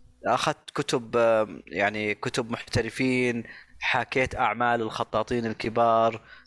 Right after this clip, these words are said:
تعلمت عند كثير من الأساتذة، آه، سألت في المملكة وخارج المملكة، سافرت إلى عدة دول، آه، إلى،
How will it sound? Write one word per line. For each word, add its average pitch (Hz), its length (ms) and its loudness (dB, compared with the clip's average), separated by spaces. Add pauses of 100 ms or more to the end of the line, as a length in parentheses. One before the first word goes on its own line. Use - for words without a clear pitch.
تعلمت 117 500 -2
عند 113 260 -2
كثير 143 420 0
من 120 120 -2
الأساتذة، 110 720 0 (480)
آه، 101 360 2
سألت 127 520 -4 (280)
في - 120 -4
المملكة 113 600 2
وخارج 127 500 2
المملكة، 113 640 0
سافرت 113 500 -4
إلى 113 180 -2
عدة 117 200 0
دول، 117 440 0 (920)
آه، 117 1040 2
إلى، 175 880 2